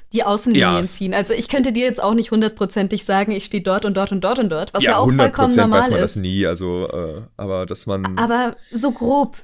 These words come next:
Speaker 1: diese Linien zu finden und für sich selbst zu reflektieren, das ist jetzt für mich okay,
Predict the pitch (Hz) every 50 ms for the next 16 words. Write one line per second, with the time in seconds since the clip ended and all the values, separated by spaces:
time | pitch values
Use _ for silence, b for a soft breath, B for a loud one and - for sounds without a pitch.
0 | - - 202 240 214 233 269 233 214 240 254 262 247 240 233 226 226 220 - -
1 | 240 208 - - 240 247 240 240 - 196 185 180 175 - - - 214 208 - 240
2 | 208 233 226 - 214 226 226 226 - 247 220 202 202 - 214 202 - - - 214
3 | 214 208 214 208 - - 226 233 226 226 220 240 214 - - 240 220 208 - 196
4 | - - 220 220 226 233 -